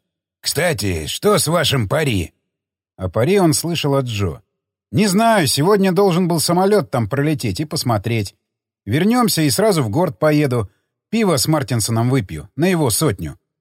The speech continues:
Точнее, уже мою сотню". "Ты так уверен в выигрыше?" "Процентов на сто или больше". Джо с Бадом забрались в кабину грузовика, а я поехал впереди, на белом рабочем Форде.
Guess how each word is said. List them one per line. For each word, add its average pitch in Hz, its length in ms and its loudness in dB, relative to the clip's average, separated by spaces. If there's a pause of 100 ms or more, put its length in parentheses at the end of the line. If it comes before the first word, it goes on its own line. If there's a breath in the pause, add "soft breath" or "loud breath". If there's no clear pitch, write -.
Точнее, 185 440 0
уже 165 460 0
мою 143 340 2
сотню". 92 500 -4 (600)
"Ты 143 160 -2
так 156 260 -2
уверен 151 440 2
в 127 40 0
выигрыше?" 131 720 -2 (340)
"Процентов 190 580 0
на 202 140 2
сто 151 420 0 (160)
или 190 220 0
больше". 120 580 0 (800)
Джо 214 280 2
с 156 80 2
Бадом 190 400 2
забрались 151 480 0
в - 60 -10
кабину 147 360 0
грузовика, 135 920 0
а - 120 -10
я 190 160 -2
поехал 170 440 -4
впереди, 143 720 -6
на 92 180 -8
белом 151 340 0
рабочем 131 420 -2
Форде. - 500 -10